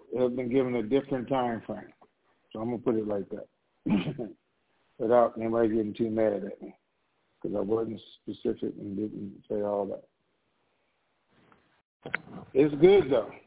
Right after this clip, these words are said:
The rates are there. I don't want anybody to be depressed. It could actually go any minute. Everything I got could be two days off,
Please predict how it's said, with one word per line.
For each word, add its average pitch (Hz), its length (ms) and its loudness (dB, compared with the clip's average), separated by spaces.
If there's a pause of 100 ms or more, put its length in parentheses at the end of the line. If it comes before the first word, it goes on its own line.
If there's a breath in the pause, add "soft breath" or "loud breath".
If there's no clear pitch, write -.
(440)
The 113 80 -6
rates 147 360 2
are 160 80 2
there. 160 400 4 (680)
I - 160 -18
don't 123 160 -4
want 117 180 -6
anybody 151 300 4
to 143 60 0
be 151 120 6
depressed. 151 540 0 (240)
It 127 240 -2
could 143 180 0
actually 143 460 0
go 139 560 0
any 147 420 -4
minute. 131 400 -6 (640)
Everything 151 520 6
I 143 140 4
got 139 280 6 (540)
could 147 240 0
be 139 180 4 (100)
two 147 140 6
days 135 400 2
off, 104 320 -2